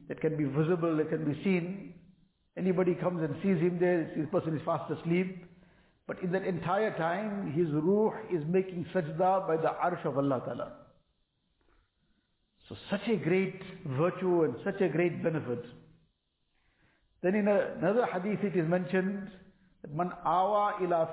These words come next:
firashihi tahiran wa nama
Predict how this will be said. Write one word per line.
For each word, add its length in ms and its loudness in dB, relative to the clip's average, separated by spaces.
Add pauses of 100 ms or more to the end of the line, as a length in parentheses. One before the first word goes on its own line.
firashihi 1040 0
tahiran 560 0 (1800)
wa 140 2
nama 540 2